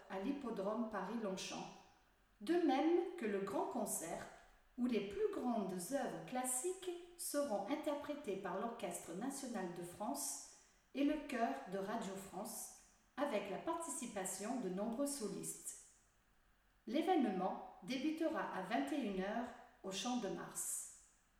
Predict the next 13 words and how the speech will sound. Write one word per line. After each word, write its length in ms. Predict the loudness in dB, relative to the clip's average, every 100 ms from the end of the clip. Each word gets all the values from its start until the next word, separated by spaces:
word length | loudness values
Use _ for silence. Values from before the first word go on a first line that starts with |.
| _ _ _ _ _ _ _ _ _
Le 120 | -2 -2
feu 160 | 0 2
d'artifice 840 | 2 2 -2 -6 -6 -4 -4 -6 -6
sera 340 | -2 0 -2
tiré 340 | 0 0 2 0
du 100 | 0
même 260 | 2 2
endroit 460 | 2 -2 -4 -6 -8 -16 -10
à 80 | -4
partir 340 | -2 -2 0 0 0
de 100 | -2 -2
vingt-trois 420 | -2 -2 -4 -8
heures. 360 | -8 -10 -16